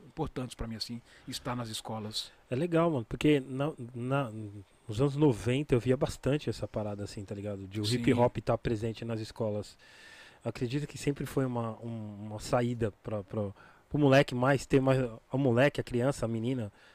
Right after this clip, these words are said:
Speaker 2: ter mais uma noção do que eles querem, assim, tipo
Speaker 1: Sim,
Speaker 2: assim, na
Speaker 1: exatamente.
Speaker 2: questão de direcionamento.
Speaker 1: Sim.
Speaker 2: Teve um tempo que ficou sem, né? Não sei, eu acho que vai de governo pra governo, mas eu acredito que ainda continua se-,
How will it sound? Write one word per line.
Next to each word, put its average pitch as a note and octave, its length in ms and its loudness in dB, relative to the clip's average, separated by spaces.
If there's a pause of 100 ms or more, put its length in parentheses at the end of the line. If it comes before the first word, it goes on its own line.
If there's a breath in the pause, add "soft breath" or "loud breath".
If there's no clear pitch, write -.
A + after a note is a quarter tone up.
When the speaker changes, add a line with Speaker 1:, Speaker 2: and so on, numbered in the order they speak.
(160 soft breath)
Speaker 2:
ter C3+ 120 4
mais B2+ 280 2
uma A#2+ 160 0
noção A#2 280 -2
do G#2+ 60 -8
que - 140 0
eles A2 160 -8
querem, A#2 260 2
assim, G#2+ 400 -8
tipo - 140 -8
Speaker 1:
Sim, C3+ 100 6
Speaker 2:
assim, B2+ 380 2
na C#3 60 -4
Speaker 1:
exatamente. A2+ 300 0
Speaker 2:
questão D3+ 220 4
de B2 140 -2
direcionamento. B2 1000 2 (120)
Speaker 1:
Sim. G#2+ 280 -8 (320 loud breath)
Speaker 2:
Teve F3+ 220 2
um F#3+ 60 0
tempo F3+ 240 2
que - 80 -10
ficou G3 180 2
sem, D#3+ 340 4
né? B2+ 160 0
Não A2 120 -4
sei, A#2+ 280 0
eu G#2+ 280 -2
acho B2 200 -2
que - 60 -14
vai A#2+ 100 2
de A#2+ 80 -8
governo A#2 360 0
pra B2 120 -2
governo, A2+ 460 0
mas A2 320 -4
eu B2 60 4
acredito C3 420 -2
que D3+ 60 -2
ainda C#3 320 -2
continua B2+ 340 -4
se-, - 180 -10